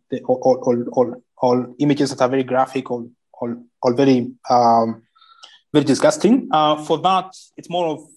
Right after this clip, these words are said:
um, it's more through, um,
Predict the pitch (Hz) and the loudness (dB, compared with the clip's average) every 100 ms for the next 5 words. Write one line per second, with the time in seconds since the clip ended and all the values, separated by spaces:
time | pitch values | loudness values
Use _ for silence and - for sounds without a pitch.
0 | _ _ - 139 135 135 135 131 - 147 | _ _ -4 -2 0 -2 -6 -12 -16 -6
1 | 175 180 156 156 156 151 151 - _ _ | -2 0 2 2 2 0 -6 -18 _ _
2 | _ _ _ - 139 131 131 127 123 123 | _ _ _ -6 -2 -2 -2 -6 -12 -18